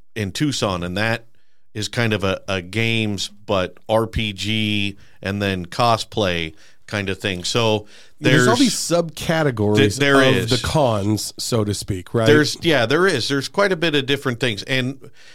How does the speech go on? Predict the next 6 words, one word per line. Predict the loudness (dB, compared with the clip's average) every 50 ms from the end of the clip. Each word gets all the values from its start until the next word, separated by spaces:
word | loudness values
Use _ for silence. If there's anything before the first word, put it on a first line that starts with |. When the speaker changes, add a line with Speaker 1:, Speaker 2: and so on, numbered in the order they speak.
| -20 -20 -4 0
Speaker 1:
um, | 0 2 2 0 -2
primarily, | -4 0 0 2 2 2 2 4 4 4 2 2 0 -2 -4 -8 -10 -10 -6
uh, | -4 -4 -4 -2
things | -2 -2 -2 -2 -2 0
that | 0 2 2
are, | 2 2 0 -2 -4 -6